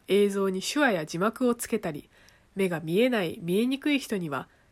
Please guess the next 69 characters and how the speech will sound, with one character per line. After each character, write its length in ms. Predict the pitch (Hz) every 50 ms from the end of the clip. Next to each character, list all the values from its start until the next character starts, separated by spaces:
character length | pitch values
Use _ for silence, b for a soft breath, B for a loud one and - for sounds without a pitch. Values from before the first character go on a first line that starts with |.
| b
点 240 | - - 190 190 185
字 120 | 180 175
や 160 | 190 180 175 -
音 200 | 226 285 311 294
声 220 | - - 247 214
の 180 | 185 - - 180
案 160 | 208 233 269
内 180 | 302 294 277
を 60 | 226 214
つ 120 | - -
け 120 | - 220
る 100 | 196 185
な 120 | 170 160 151
ど、 160 | - 160 - -
そ 140 | - - 190
の 120 | 185 190
人 200 | 185 - - 175
が 120 | 165 160
情 260 | 160 - 190 220 254 254
報 240 | - 277 269 262
を 60 | 247 214
受 160 | 196 - 254
け 40 | 262
取 140 | 285 277
れ 80 | 285 277
る 100 | 285 269
伝 240 | - - - 262 262
え 60 | 254
方 200 | - 269 269 262
が 80 | 226 208
必 280 | - - - - -
要 180 | 165 160 151 147
で 120 | - 143
す。 200 | - - - - - _ _ _ _ _ _ b b b b b b b b b b b b b b b b _ _
知 120 | - -
的 240 | - 302 294 - -
障 300 | - - 320 311 294 262
害 180 | 254 226 208
の 160 | 190 185 - -
あ 80 | 190
る 80 | 190 180
人 200 | 180 - - 170
に 140 | 160 156 151
は 220 | 151 143 143 - - _ _ _
分 100 | - 165
か 120 | 170 - 240
り 100 | 247 277
や 100 | 285 294
す 160 | 285 - 311
い 80 | 294 269
言 140 | - 233
葉 220 | - 208 190 190 175
で 100 | 170 170
伝 260 | - - - 208 202
え 40 | 208
る 100 | 220 214
こ 100 | - 240
と 140 | 240 254 233
が 100 | 202 180
必 240 | - - - -
要 140 | 175 170 165
な 140 | 165 165 160
場 140 | - 165 165
合 80 | 165 165
も 120 | 165 165
あ 80 | 160 160
り 80 | 160
ま 160 | 156 156 160 165
す。 240 | - - - -